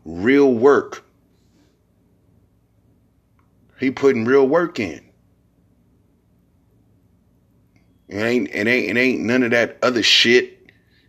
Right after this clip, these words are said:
It ain't none of that, whatever that is. I ain't gonna even say them. I ain't gonna even say those words. It ain't none of that.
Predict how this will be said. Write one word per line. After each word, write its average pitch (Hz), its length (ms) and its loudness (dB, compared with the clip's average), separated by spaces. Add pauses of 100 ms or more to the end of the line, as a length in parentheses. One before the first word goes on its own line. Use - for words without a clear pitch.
(140)
It 101 100 -8
ain't 117 240 -4
none 120 180 -2
of 117 100 0
that, 110 280 -2 (1900)
whatever 123 420 2
that 127 220 2
is. 113 560 -2 (580)
I 123 280 -2
ain't 127 140 2
gonna 117 160 2
even 113 140 -2
say 131 280 2
them. 127 340 2
I 135 80 -2
ain't 135 160 0
gonna 120 120 2
even 117 100 -2
say 131 260 0
those 131 260 2
words. 120 680 -2 (360)
It 120 340 -4
ain't 139 220 4
none 151 160 2
of 110 100 0
that. 123 420 0